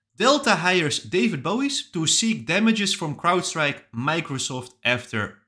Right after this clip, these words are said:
outage. De outages costs Delta an estimated three hundred fifty million to five hundred million dollars. Dus het kost heel erg veel geld voor Delta,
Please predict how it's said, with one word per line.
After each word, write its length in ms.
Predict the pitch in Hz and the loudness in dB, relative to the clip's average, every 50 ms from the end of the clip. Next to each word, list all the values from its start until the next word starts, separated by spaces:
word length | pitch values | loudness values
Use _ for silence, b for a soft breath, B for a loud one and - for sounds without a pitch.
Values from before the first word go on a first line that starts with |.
| _ _ | _ _
outage. 540 | - 135 143 139 113 - - - - - - - _ _ _ _ _ _ _ _ _ _ _ _ _ _ _ | 2 4 4 4 2 -2 -6 -10 -12 -12 -14 -14 _ _ _ _ _ _ _ _ _ _ _ _ _ _ _
De 360 | _ - 110 110 - - - - | _ -2 -2 -2 -2 -4 -8 -4
outages 600 | - 196 247 262 233 240 190 202 190 - - - | 0 2 2 2 2 2 0 2 2 2 0 0
costs 600 | - 226 208 202 180 - - - - - - - | -2 0 0 2 2 0 0 0 0 -2 -2 -2
Delta 680 | - 123 117 117 160 180 196 190 190 185 156 143 127 - | -6 -8 -6 -2 -2 0 0 -2 0 2 2 2 2 0
an 140 | - 147 175 | -2 0 0
estimated 480 | 196 190 - - 175 170 151 139 - - | 0 0 0 0 -2 -2 -2 -4 -6 -6
three 260 | - 285 294 277 254 | -2 0 2 2 2
hundred 260 | 247 247 240 220 226 | 2 2 2 0 0
fifty 480 | - - - 302 302 - - - 240 220 | -4 -4 -2 -2 -2 -2 0 0 0 2
million 360 | 214 214 226 226 226 226 220 | 2 2 2 4 4 2 0
to 100 | 220 180 | -2 -4
five 340 | - - 208 214 220 214 - | -4 -2 0 2 2 2 0
hundred 380 | 185 180 180 165 139 - - - | 0 -2 -2 -2 -4 -4 -8 -8
million 640 | 123 151 185 214 220 208 190 170 143 123 113 110 - | -6 -4 0 0 0 2 2 0 0 -2 -2 -4 -8
dollars. 540 | - 101 101 131 151 185 214 247 247 - - | -12 -12 -8 -6 -4 -2 -2 -2 -2 -4 -6
Dus 140 | - 120 117 | -6 -8 -8
het 160 | 123 120 - | -8 -8 -6
kost 260 | - 185 175 - - | -4 -4 -4 -4 -4
heel 320 | - 120 131 147 156 147 - | -2 -2 0 0 0 0 0
erg 240 | 127 127 120 - | 0 -2 -2 -4
veel 280 | - - 127 120 113 110 | -6 -4 -2 -2 -2 -2
geld 340 | 110 - 208 220 220 214 220 | -2 -2 -2 0 0 -2 -2
voor 140 | - 185 185 | -4 -4 -2
Delta, 520 | 190 190 190 185 185 175 165 165 B | -2 -2 -2 -2 -2 -2 -2 -2 B